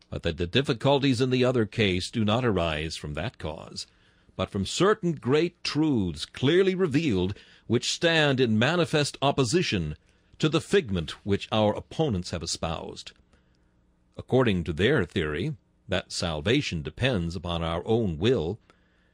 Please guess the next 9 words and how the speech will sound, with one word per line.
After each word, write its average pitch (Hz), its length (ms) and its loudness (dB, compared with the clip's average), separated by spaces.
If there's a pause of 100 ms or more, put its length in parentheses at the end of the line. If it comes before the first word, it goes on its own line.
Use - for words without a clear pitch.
(280)
you 131 140 2
have 196 120 0
first 233 320 0
of 139 80 0
all 139 200 4
this 151 220 2
difficulty 90 540 -2
to 87 100 -8
meet, 87 360 -6